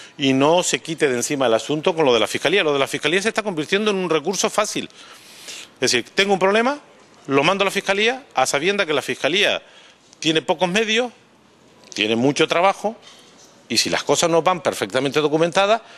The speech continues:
es muy difícil que las puedan tramitar.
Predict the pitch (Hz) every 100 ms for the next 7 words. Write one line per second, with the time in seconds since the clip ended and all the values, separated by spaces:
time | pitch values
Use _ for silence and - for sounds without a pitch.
0 | - - 98 123 156 170 202 170 214 226
1 | - - 220 196 - 214 220 - 104 90
2 | 175 233